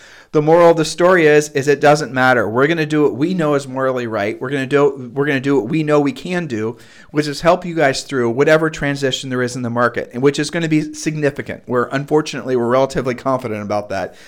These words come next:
I would say ninety-six percent confident rating that next year we're gonna be not in, not only into a protracted recession, no matter who the president is, but we're gonna be into a, a significant housing downturn.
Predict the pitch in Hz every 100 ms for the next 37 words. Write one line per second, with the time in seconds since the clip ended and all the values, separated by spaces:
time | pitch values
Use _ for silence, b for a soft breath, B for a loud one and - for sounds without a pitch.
0 | B B 139 156 156 151 139 127 123 -
1 | _ _ 143 143 175 180 - 175 - 143
2 | 139 143 135 - 139 127 135 80 120 117
3 | 113 117 B B B - 131 131 139 -
4 | 139 123 117 120 120 120 117 113 110 127
5 | 147 147 143 - _ - 151 143 147 143
6 | 131 143 127 - - 135 135 143 120 117
7 | 139 135 120 123 135 131 139 170 165 139
8 | 120 113 107 104 104 - B B - 147
9 | 139 135 135 135 131 135 147 131 117 98
10 | - 113 - 147 147 147 139 120 127 127
11 | 123 113 110 113 110 95 69